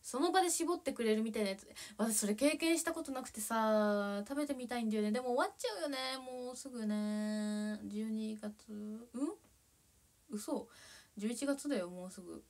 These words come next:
え、嘘、でももうすぐ十一月？気持ち悪い。嘘でしょ？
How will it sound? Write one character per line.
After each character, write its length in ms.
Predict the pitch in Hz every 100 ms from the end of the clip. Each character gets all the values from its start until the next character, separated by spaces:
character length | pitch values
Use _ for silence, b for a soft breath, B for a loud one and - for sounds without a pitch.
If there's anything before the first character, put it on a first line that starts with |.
| _
え、 120 | 247 B B 233
嘘、 220 | 285 294
で 100 | 247
も 140 | 220
も 140 | 214 269
う 20 |
す 120 | 277
ぐ 80 | 294
十 140 | 214 226
一 200 | 233 277
月？ 400 | 277 - 311 330 B B B B B B B _ _ _ _ _ _ _ _ _ _ _ _ _ _
気 180 | - -
持 160 | 185 208
ち 180 | - 240
悪 220 | 233 226 226 233 220
い。 220 | 185 - _ _ _ _ _ _ _ _ _ _ _ _ _ _ _ _ _ _ _ _ _ _ _ _ _
嘘 320 | 208 - - 403
で 100 | 330
し 160 | -
ょ？ 380 | 185 170 170